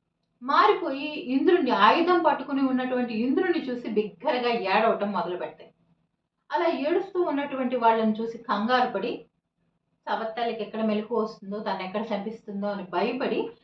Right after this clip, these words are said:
"ఏడవద్దు, ఏడవద్దు, మా రుదద్వయం,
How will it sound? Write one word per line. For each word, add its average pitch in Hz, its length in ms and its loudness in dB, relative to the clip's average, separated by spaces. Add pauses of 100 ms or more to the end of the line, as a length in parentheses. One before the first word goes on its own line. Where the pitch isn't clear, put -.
(160)
"ఏడవద్దు, 220 600 2 (960)
ఏడవద్దు, 226 640 0
మా 220 340 6
రుదద్వయం, 208 840 2